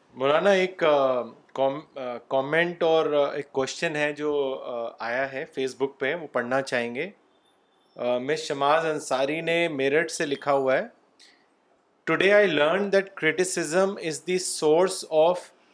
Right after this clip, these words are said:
intellectual development, which plays a very important role to develop our personality. Thank you مولانا صاحب۔"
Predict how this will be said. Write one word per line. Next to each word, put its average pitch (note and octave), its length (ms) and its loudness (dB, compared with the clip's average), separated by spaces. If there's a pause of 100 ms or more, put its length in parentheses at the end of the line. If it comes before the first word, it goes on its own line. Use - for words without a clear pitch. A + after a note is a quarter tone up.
(360)
intellectual E3 880 2 (200)
development, C3+ 600 2 (720)
which E3 220 -2 (100)
plays F#3 320 4
a D3+ 60 -4
very D#3 240 4
important E3+ 580 -2
role D#3 340 4
to - 300 -4
develop C#3 560 2
our C3+ 220 0
personality. B2+ 840 -2 (880)
Thank D#3+ 140 2
you F#3 200 4
مولانا C#3+ 340 2
صاحب۔" A#2 280 -2